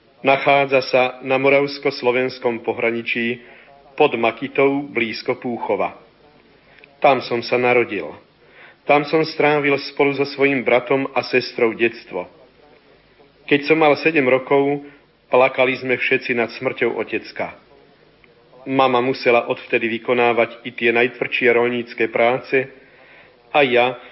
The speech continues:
ako najstarší, už od malička som jej pomáhal. Keď však matka videla, že mojou túžbou je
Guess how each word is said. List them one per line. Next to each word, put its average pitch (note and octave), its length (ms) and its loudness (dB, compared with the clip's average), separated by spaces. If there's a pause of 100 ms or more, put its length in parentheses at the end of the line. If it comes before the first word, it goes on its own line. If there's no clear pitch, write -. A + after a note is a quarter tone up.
(120)
ako C#3+ 320 0
najstarší, D#3 880 -2 (240)
už D3 320 -2
od A#2+ 80 -2
malička C3 480 0
som B2 240 -4
jej A2+ 160 0
pomáhal. G#2 640 -2 (1120)
Keď C#3+ 160 0
však C3+ 320 2
matka B2+ 400 -2
videla, A#2 480 0 (400)
že B2+ 240 2
mojou C#3 320 4
túžbou B2+ 480 -2
je A2+ 160 -2